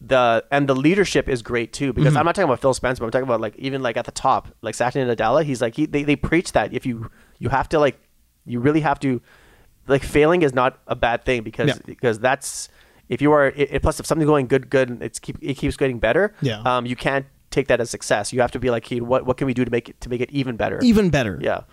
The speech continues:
Speaker 2: I mean, that's like, uh, we joked about it a, a few times, uh, a year or so ago, but good enough is by definition not good enough. Like, if it's good enough,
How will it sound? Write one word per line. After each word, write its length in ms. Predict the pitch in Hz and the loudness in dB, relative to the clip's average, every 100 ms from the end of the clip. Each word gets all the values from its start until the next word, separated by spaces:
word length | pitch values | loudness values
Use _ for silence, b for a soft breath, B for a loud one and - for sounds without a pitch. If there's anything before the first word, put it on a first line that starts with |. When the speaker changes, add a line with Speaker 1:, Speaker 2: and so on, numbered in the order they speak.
| b | b
Speaker 2:
I 40 | 214 | 2
mean, 120 | 247 | 2
that's 240 | 233 226 | 2 2
like, 180 | 220 180 | 0 2
uh, 160 | 160 147 | 2 4
we 80 | 170 | 4
joked 240 | 180 175 | 2 2
about 140 | 170 151 | 2 2
it 60 | |
a, 140 | 139 135 | 2 0
a 20 | |
few 220 | - 165 | 0 0
times, 460 | 147 139 131 123 - _ _ | 2 0 0 0 -2 _ _
uh, 300 | 117 123 139 165 | -12 -6 -2 -2
a 40 | |
year 320 | 147 156 156 | 2 4 4
or 60 | 147 | 2
so 160 | 143 | -2
ago, 240 | 127 120 117 | -2 -2 -2
but 160 | 139 | -2
good 160 | 139 214 | 2 2
enough 400 | 185 170 139 - - | 4 2 0 -2 -2
is 200 | 156 135 | -2 0
by 260 | 143 147 | 0 2
definition 520 | 143 147 - 160 151 143 | 2 0 2 2 2 0
not 200 | 135 131 | 0 -2
good 120 | 120 | -6
enough. 320 | 104 76 - _ _ _ _ _ _ _ - | -6 -12 -18 _ _ _ _ _ _ _ -2
Like, 140 | 160 | 2
if 100 | 185 | 2
it's 140 | 190 - | 2 2
good 180 | 220 | 2
enough, 460 | 214 202 160 135 | 4 2 2 0